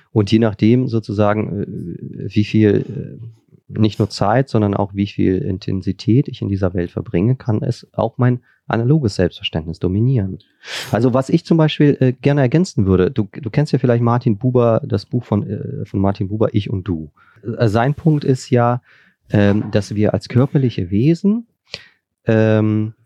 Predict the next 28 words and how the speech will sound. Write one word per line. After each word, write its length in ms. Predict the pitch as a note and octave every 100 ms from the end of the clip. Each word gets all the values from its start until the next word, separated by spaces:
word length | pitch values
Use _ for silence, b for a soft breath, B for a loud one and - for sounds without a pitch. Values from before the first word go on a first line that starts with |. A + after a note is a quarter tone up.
| _ _ _ _
durch, 460 | G2+ A2 B2 B2 -
durch 300 | - F#2+ A2
die 120 | - F#2+
Sinneswahrnehmung, 800 | C#3 E3+ - C3+ C3 C3 B2+ G#2
durch 180 | G2+ -
das, 300 | G2 - -
äh, 100 | F#2 E2+
Sehen, 600 | - A#2 C#3+ C#3+ C#3 -
äh, 40 | A2
ähm, 840 | G#2+ G#2 G#2 - - G2 F#2 G2 - -
des 140 | - -
anderen 260 | G2+ F2+
Menschen, 460 | F2+ C3+ - D#3+ D3+ _ _ _ _ _ _ _ _ _ _ _ -
äh, 60 | G#2
eine 300 | F#2 - G#2+
Beziehung 420 | G2 - A2+ A2
eingehen 500 | - F2 E2 D#2+ D2+
können 200 | - D#2+
zu 140 | D#2+ -
ihm. 260 | F2+ D2+ -
Und 120 | F#2
diese 160 | A2+ G2+
Beziehung 420 | G2+ - G2+ F#2+
nennt 160 | F2+ F2+
er 120 | -
Ich 140 | -
und 140 | F#2
Du. 120 | -